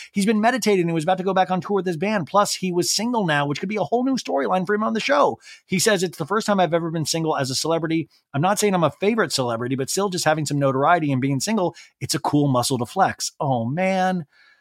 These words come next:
Your mind is just not in the right. <laughs> Oh, help. Jerry Maguire, help me, help you. Though he had come to Los Angeles to be an actor, he was proud of what he became instead. Did he become the next Brad Pitt? No, but he didn't want to be that anymore anyway.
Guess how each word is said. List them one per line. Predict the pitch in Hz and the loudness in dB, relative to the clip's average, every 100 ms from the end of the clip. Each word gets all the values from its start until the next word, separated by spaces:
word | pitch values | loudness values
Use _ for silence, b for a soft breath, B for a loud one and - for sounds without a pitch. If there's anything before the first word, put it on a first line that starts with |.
| b b - | b b -10
Your | 185 | -4
mind | 180 180 180 165 | -2 0 0 0
is | 139 | -2
just | - 165 139 | -2 -4 -2
not | 160 143 | -2 0
in | 143 | 0
the | 120 | -2
right. | 143 139 117 _ - | -2 -2 -4 _ -14
<laughs> | |
Oh, | 175 160 190 180 196 185 180 180 170 165 160 147 147 135 120 | -10 -2 2 4 4 2 2 0 -2 -4 -6 -6 -8 -10 -8
help. | - 113 104 151 | -2 -2 -4 -4
Jerry | 202 277 254 | 2 4 4
Maguire, | 185 240 262 220 160 | 4 4 6 6 6
help | 262 277 | 6 4
me, | 269 285 | 0 2
help | 220 247 185 | 4 2 0
you. | 220 285 247 139 98 b b b b b b _ _ _ _ | -4 -2 -2 -2 -6 b b b b b b _ _ _ _
Though | 156 185 | 2 4
he | 190 | 4
had | 180 156 | 2 -2
come | - 254 | -4 -2
to | 247 | 0
Los | 226 202 | 0 0
Angeles | 202 190 143 | -2 -4 -4
to | |
be | 151 | -4
an | 156 | -2
actor, | 160 156 156 | -2 -2 -2
he | |
was | 135 | -2
proud | 127 143 143 | 0 2 2
of | |
what | 135 | 2
he | 127 | -2
became | 120 117 123 | -2 -6 -6
instead. | 117 - 143 98 | -6 -4 -2 -4
Did | 92 120 | -8 -8
he | |
become | 120 131 131 | -6 -4 -2
the | |
next | 139 135 | -2 -2
Brad | 143 139 | 0 0
Pitt? | 165 165 | 0 0
No, | 208 233 | 4 2
but | 135 | 2
he | 123 110 | -6 -4
didn't | 202 226 226 | -2 -2 -2
want | 156 165 | -2 -4
to | 147 | -2
be | 147 | -2
that | 147 139 | 0 2
anymore | 135 135 131 | 2 2 0
anyway. | 135 180 117 87 | 0 -2 -2 -6